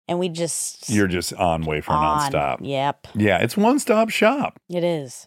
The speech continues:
Speaker 2: They have fast, free shipping. They have everything you need for your home inside and out. And they have a huge selection of home goods and a variety of styles. Whatever you're into, Wayfair is the go-to destination to help bring your vision to life. Every style is welcome in the Wayborhood.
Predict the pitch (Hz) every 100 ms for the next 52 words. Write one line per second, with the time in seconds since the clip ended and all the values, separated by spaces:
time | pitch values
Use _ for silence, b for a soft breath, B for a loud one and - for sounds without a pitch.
0 | _ 117 120 120 - - 139 170 - 143
1 | 127 - 82 80 85 - - 123 139 170
2 | 220 202 175 131 120 127 117 107 101 104
3 | 123 117 95 78 73 78 - - 143 147
4 | 123 - 202 208 180 180 147 113 - 120
5 | 104 101 104 95 87 90 - - 110 113
6 | 110 101 90 92 113 - 160 196 - -
7 | - 135 190 226 247 180 151 143 170 165
8 | 107 98 131 139 117 120 - 92 80 78
9 | 82 123 156 156 147 110 104 - 101 95
10 | - 98 80 80 113 - 104 104 98 87
11 | 95 127 98 98 98 92 - 78 73 78
12 | 71 - - _ 139 160 190 196 - 131
13 | 135 147 143 107 98 98 107 107 117 120
14 | 95 78 78 76 76